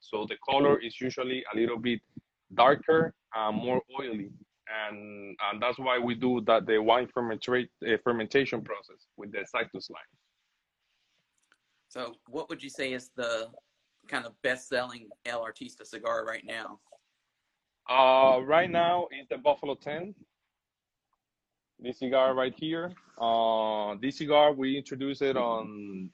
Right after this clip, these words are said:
Speaker 1: uh, last July.
Speaker 2: Mm-hmm.
Speaker 1: And, uh, it's been crazy, man.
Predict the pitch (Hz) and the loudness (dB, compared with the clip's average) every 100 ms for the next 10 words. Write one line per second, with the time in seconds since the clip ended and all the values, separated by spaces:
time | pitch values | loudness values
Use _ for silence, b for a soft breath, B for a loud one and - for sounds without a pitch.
0 | 104 104 113 120 - 127 120 139 180 - | 2 6 6 6 2 4 6 6 2 -10
1 | _ _ _ _ 131 151 120 120 120 120 | _ _ _ _ -18 -6 0 2 2 0
2 | 120 117 117 113 107 104 98 95 - 113 | -2 -2 -4 -6 -8 -10 -10 -8 4 8
3 | 113 113 101 - _ - 127 127 160 151 | 10 8 6 -2 _ -4 -4 2 0 4
4 | 165 170 139 104 107 131 | 4 4 2 -6 -8 -10